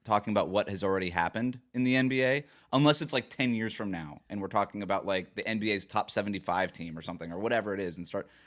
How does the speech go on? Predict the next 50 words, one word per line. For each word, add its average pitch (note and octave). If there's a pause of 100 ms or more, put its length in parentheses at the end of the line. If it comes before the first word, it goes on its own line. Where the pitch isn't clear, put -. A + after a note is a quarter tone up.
(160)
like, C3
it C#3+
does F3
a D#3
good D3+
job D3
of A#2+
celebrating A2+
its F#2+
history, G#2
but F#2
does A2+
not C3+
do B2+
a A2
good A2
job G2+
of F2+
talking G2+
about F#2
what F2+
just -
happened. A#2+ (520)
And C#3
I D#3+
think G#3+
about, D#3+
like, C3+
Adam B2+
Silver's A2+
comments, G#2+
was G#2+
it F2+
last G2
year, G2+
about F#2
how G2
he G#2
wanted A2
the, G2+ (380)
the G#2+
discourse C3
around A#2
the A2
N A2+
B A2
A A#2+
to A#2
be A2
more A2